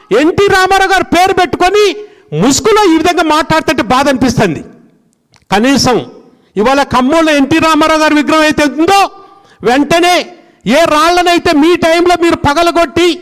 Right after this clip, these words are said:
ఎన్టీ రామారావు గారి చరిత్రని చెరిపేయాలని చెప్పేసేసి, వారి చరిత్రని మేము ఎన్-, గ్రానైట్ రాళ్ల మీద చెక్కిస్తే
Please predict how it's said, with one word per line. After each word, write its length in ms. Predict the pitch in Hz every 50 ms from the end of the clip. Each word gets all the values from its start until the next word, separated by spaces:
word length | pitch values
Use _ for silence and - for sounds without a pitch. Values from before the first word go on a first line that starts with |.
| - - - - - _ _ _ _ - 220 277
ఎన్టీ 220 | 302 320 - 370 370 359
రామారావు 340 | 339 339 339 349 339 349 339
గారి 140 | 339 330 320 330 -
చరిత్రని 420 | 320 349 330 - - 349 370 349 - -
చెరిపేయాలని 600 | 269 330 349 - 359 349 349 349 339 339 339 320 320 330
చెప్పేసేసి, 580 | 330 - 339 320 - 320 339 330 339 349 370 359 277 - - - - - - - _ - - 247
వారి 200 | 294 339 349 311 - -
చరిత్రని 460 | 302 339 349 254 - 359 359 359 370 349
మేము 180 | 359 359 359 359 330 311
ఎన్-, 160 | 320 277 - - - - - - - - 147 208
గ్రానైట్ 420 | 220 254 311 339 359 370 349 247 294 294
రాళ్ల 180 | 311 330 339 339 349
మీద 120 | 349 320 330 311 - -
చెక్కిస్తే 440 | 302 254 - 359 359 - - 320